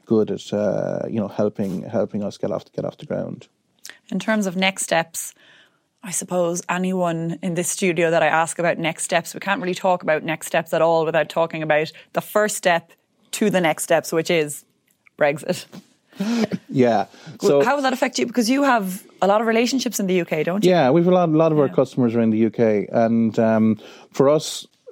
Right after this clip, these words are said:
Speaker 1: our software, first of all, has a, you know, has great advantage because what our software does is help people to export. So we deal with customs, um, you know, day in, day out for, uh, for their, for our customers who are shipping outside of the E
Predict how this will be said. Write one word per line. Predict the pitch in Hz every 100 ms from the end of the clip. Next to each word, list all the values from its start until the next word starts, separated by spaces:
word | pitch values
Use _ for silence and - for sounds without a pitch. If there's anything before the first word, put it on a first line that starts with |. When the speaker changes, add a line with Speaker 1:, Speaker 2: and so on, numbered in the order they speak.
| -
Speaker 1:
our | 131
software, | - 165 190 - 165
first | 123 135 131
of | 123
all, | 117 110
has | 113 107
a, | 117 110 95
you | 120
know, | 117
has | 104
great | 123
advantage | 110 104 117 113 104 -
because | 104 113 104 - - -
what | 139
our |
software | 131 131 135 135 113 113
does | 110 113 101
is | -
help | 113 -
people | 113
to | 104 104
export. | 117 - 151 160 - - -
So | - 123
we | 127 131
deal | 113 123 120
with | 98
customs, | 117 110 - 110 107 104 98 113
um, | 107 104 104 104 101 101
you | 113
know, | 104 98 92 - - -
day | 120 123 117
in, | 113 107
day | 107 104
out | 101 -
for, | 113 107 101 - - - -
uh, | 107 104 101 101 - _
for | - 120
their, | 113 107 101
for | 120
our | 104
customers | - 117 113 104
who | - 107
are | 104
shipping | - 113 117 -
outside | 117 - 110 107
of |
the | 98
E | 92 101